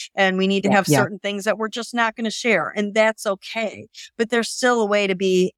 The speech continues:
Speaker 1: authentic and vulnerable and have those boundaries still be in place.
Speaker 2: Yeah.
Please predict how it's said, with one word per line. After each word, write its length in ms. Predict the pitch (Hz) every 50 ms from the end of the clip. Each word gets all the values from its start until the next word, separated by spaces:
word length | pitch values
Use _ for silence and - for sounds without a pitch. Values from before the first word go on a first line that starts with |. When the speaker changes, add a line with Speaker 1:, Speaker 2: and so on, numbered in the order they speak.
| _
Speaker 1:
authentic 500 | - 180 180 _ - 175 170 165 - 175 -
and 140 | 196 185 160
vulnerable 440 | 165 165 165 175 180 196 220 226 208
and 120 | 240 240
have 240 | 214 208 196 196 190
those 180 | 190 180 170 160
boundaries 520 | - 165 160 165 165 165 175 165 165 - -
still 180 | - 180 151
be 100 | - 175
in 120 | 143 123 123
place. 500 | _ - 120 117 104 104 - - - - - _ _ _
Speaker 2:
Yeah. 220 | - 226 175 -